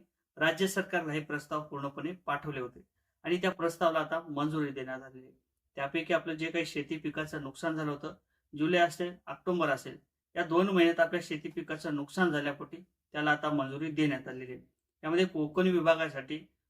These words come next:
कोकण असेल, ठाणे, अ, कोकण विभागासाठी ठाणे, पालघर, रायगड, रत्नागिरी आणि सिंधुदुर्ग या विभागातील पाच जिल्ह्यासाठी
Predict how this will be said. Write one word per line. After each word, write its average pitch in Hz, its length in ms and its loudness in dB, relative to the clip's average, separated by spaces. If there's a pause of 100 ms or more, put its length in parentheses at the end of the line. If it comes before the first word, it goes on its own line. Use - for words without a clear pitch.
(100)
कोकण 165 360 2
असेल, 160 380 -2 (320)
ठाणे, 151 300 0
अ, 135 200 -2
कोकण 165 420 0
विभागासाठी 156 600 0 (460)
ठाणे, 165 420 0 (200)
पालघर, 151 440 0 (580)
रायगड, 151 540 2 (260)
रत्नागिरी 160 600 -2 (100)
आणि 170 160 -2
सिंधुदुर्ग 147 640 -2 (460)
या 170 180 2
विभागातील 170 600 2
पाच 175 420 0
जिल्ह्यासाठी 147 640 -4